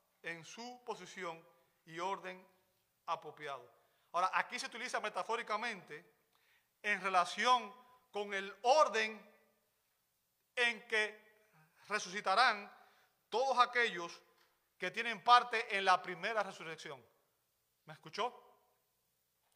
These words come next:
Todos aquellos que tendrán parte en la primera resurrección. Y todos aquellos que tendrán parte en la primera resurrección serán los redimidos, serán los santos,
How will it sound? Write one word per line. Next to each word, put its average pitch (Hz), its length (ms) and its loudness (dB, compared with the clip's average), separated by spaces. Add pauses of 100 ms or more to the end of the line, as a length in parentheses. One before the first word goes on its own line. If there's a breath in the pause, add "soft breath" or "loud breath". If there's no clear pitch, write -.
(320 soft breath)
Todos 240 240 6
aquellos 240 420 6
que 226 100 -2
tendrán 214 400 2
parte 233 420 6 (280 loud breath)
en 208 160 2
la 196 160 6
primera 208 480 0
resurrección. 175 600 -10 (1040)
Y 135 80 -20
todos 202 240 -6
aquellos 202 360 -4
que 190 100 -10
tendrán 190 440 -6 (160)
parte 208 260 0
en 185 40 -10
la 175 100 -2
primera 196 240 -4
resurrección 180 540 -8
serán 190 240 -4
los 185 100 -6
redimidos, 170 600 -8 (1200)
serán 175 320 0
los 202 160 -4
santos, 196 540 -2